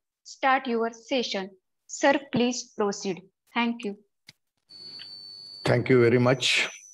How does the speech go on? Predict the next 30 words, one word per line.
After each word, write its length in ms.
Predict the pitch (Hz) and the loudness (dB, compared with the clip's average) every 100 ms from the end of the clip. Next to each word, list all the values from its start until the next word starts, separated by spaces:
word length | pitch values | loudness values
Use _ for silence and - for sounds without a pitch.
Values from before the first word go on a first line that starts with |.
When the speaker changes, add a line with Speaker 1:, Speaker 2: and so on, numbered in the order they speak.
| - | -2
Speaker 1:
Welcome, 380 | 233 233 254 247 | 0 2 2 2
sir. 160 | - 208 | 0 0
Speaker 2:
I'm, 320 | 190 202 165 - _ _ _ _ - | 0 0 -6 -16 _ _ _ _ -2
um, 280 | 90 95 - | 0 0 0
I'm 240 | 101 101 | 2 4
very 180 | 98 98 | 6 6
much 300 | 104 101 - | 4 2 2
happy 640 | 95 92 92 101 95 85 - - _ _ _ _ _ _ - | 2 2 2 4 6 4 -2 -20 _ _ _ _ _ _ 0
to 100 | 113 | 2
be 280 | 98 110 90 | 6 6 6
with 200 | 85 101 | 4 2
you 180 | 98 98 | 4 6
all 440 | 98 98 76 - - _ _ _ _ _ _ _ | 6 4 0 -6 -18 _ _ _ _ _ _ _
and, 320 | - 92 95 90 | -2 0 2 4
Speaker 1:
Yes, 240 | - - | 2 2
Speaker 2:
uh, 20 | |
Speaker 1:
sir. 80 | - - _ _ _ - - - | -8 -18 _ _ _ -20 -12 0
Speaker 2:
today 440 | 98 98 95 85 - - | 4 6 4 2 -4 -4
to 80 | 98 | 0
deliver 340 | 90 95 95 | 4 4 2
my 340 | 95 90 87 80 - - - | 2 2 0 -4 -10 -10 -2
lecture. 380 | 92 95 - - _ _ _ _ _ - - - | -2 -2 -6 -12 _ _ _ _ _ -16 -14 -4
I'm 180 | 95 101 | 0 4
very 160 | 98 104 | 4 4
much 160 | 104 | 2
thankful 400 | - 101 101 - 101 | 0 -2 -2 -2 0
for 160 | 107 90 | 0 2
the 300 | 95 85 - | 2 2 2
Ola 260 | 92 101 | 4 4
sir, 220 | 98 107 | 4 0